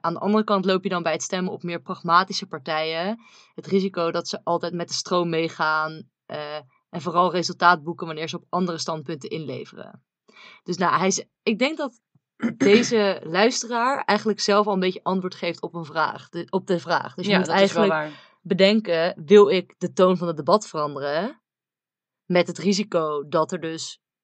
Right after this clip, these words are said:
Speaker 1: niet echt daadwerkelijk
Speaker 2: Echt iets gaat veranderen.
Speaker 1: echt iets gaat veranderen
Speaker 2: Ja.
Speaker 1: op dat punt, maar wel dat er in ieder geval o-, veel over wordt ges-, gepraat. En aan de andere kant, ehm, wil ik dat er bepaalde doelen worden behaald die misschien ten koste gaan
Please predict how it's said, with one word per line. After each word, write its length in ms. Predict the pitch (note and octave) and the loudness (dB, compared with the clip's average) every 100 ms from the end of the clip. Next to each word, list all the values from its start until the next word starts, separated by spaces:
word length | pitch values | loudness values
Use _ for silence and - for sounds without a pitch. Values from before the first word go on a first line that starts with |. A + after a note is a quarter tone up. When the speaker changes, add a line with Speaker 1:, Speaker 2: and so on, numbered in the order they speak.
| - | -4
Speaker 1:
niet 200 | G3 F#3+ | -4 -2
echt 200 | E3 - | -4 -4
daadwerkelijk 840 | D3+ E3 E3+ E3 E3+ D3+ D3 _ - | -4 -2 -2 -2 -8 -8 -10 _ -12
Speaker 2:
Echt 220 | F3+ - | -12 -12
iets 140 | F3+ | -12
gaat 180 | E3+ D#3+ | -12 -12
veranderen. 360 | D#3+ E3+ F#3+ E3+ | -10 -2 2 2
Speaker 1:
echt 80 | F#3 | 0
iets 100 | G#3 | -4
gaat 160 | F#3 | -6
veranderen 300 | F#3 F#3+ G#3 | -2 0 2
Speaker 2:
Ja. 40 | G#3+ | 0
Speaker 1:
op 60 | A3 | 0
dat 140 | G#3+ | -4
punt, 260 | A3 A3+ A3+ | 0 2 2
maar 140 | F3+ | 0
wel 240 | E3+ F3+ | 2 2
dat 200 | F3 E3+ | 0 -2
er 260 | F#3 E3 - | -2 -4 -4
in 100 | F3+ | -6
ieder 140 | F3 D#3+ | -6 -6
geval 200 | F3+ - | -6 -2
o-, 100 | F3+ | -4
veel 240 | F#3 F#3+ | 0 0
over 200 | F3 D#3+ | 2 0
wordt 200 | E3+ E3+ | -4 -10
ges-, 240 | - F3 - | -12 -18 -18
gepraat. 760 | - F#3 F3+ F3+ G3+ C#4+ - - - - _ _ _ | -16 -14 0 6 6 4 -6 -20 -20 -20 _ _ _
En 240 | F#3 F3+ - | -2 -2 -2
aan 100 | F#3 | -2
de 60 | |
andere 300 | - A#3+ A3 | 2 0 0
kant, 540 | A3 D#3+ E3 F#3 - - _ | 2 2 0 -6 -10 -16 _
ehm, 520 | D#3+ D#3+ D#3+ E3 E3 _ | -8 -6 -6 -8 -12 _
wil 340 | D#3+ D#3 F#3+ | -4 2 2
ik 240 | - F3 - | 2 -4 -2
dat 180 | F3+ F3 | -4 -2
er 200 | E3+ D#3+ | -2 -2
bepaalde 400 | E3+ F3+ F3 D#3 | -2 2 2 2
doelen 240 | F#3+ A3 | 0 2
worden 280 | F#3 F3 E3 _ _ | 2 -2 -4 _ _
behaald 460 | E3+ C#3+ D#3+ E3+ E3+ | -6 0 2 2 0
die 80 | F#3 | -4
misschien 320 | - F#3+ D3 | -6 -8 -6
ten 180 | F#3 - | -6 0
koste 320 | A3 G#3+ A3 | 0 0 -2
gaan 600 | - E3 D#3+ E3+ G3+ A3 | -2 0 2 0 -2 -8